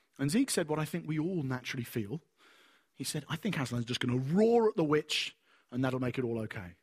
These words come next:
And she'll run away scared." And I said, "No, Zeke, that's not what he's gonna do. He's gonna die instead of Edmund."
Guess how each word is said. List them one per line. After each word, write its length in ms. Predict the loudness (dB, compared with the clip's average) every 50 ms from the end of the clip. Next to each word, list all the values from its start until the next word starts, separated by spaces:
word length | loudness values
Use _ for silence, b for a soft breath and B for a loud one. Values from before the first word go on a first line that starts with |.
| _ _ -12
And 100 | -6 -2
she'll 140 | 0 0
run 160 | 0 0 0 -2
away 200 | -4 -6 -8 -8
scared." 400 | -10 -10 -10 -12 -14 -14 -18 -20 _ -10
And 80 | -8 -8
I 40 |
said, 200 | -6 -6 -8 -6
"No, 160 | -6 -4 -4 -4
Zeke, 180 | -6 -8 -10
that's 160 | -12 -12 -8
not 140 | -8 -8 -6
what 80 | -4 -6
he's 100 | -6 -6
gonna 160 | -8 -12 -12
do. 140 | -14 -18 -20 -20 _ _ _ _ _ _ _ _ _ _ _ _ _ _ _ _ _ _
He's 160 | _ -14 -10 -6
gonna 220 | -4 -4 -4 -4
die 520 | -4 -4 -4 -4 -4 -4 -6 -6 -8 -10 -10
instead 520 | -8 -6 -4 -4 -4 -4 -6 -6 -6 -6 -6
of 120 | -6 -6
Edmund." 420 | -6 -8 -8 -10 -12 -14 _ _